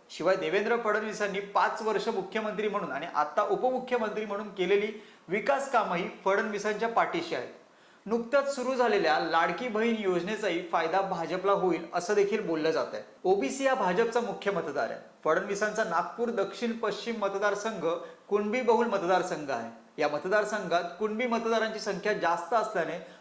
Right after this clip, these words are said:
पवार जातीचं राजकारण करत अनिल देशमुखांना उमेदवारी देण्याच्या विचारात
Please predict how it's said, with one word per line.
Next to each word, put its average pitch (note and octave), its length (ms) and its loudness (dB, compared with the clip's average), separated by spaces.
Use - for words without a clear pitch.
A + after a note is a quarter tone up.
पवार A#3+ 240 6
जातीचं A3+ 460 2
राजकारण G#3+ 480 2
करत F#3+ 380 2
अनिल G3 280 0
देशमुखांना A3 580 0
उमेदवारी G3 460 2
देण्याच्या F#3 360 0
विचारात F3 360 0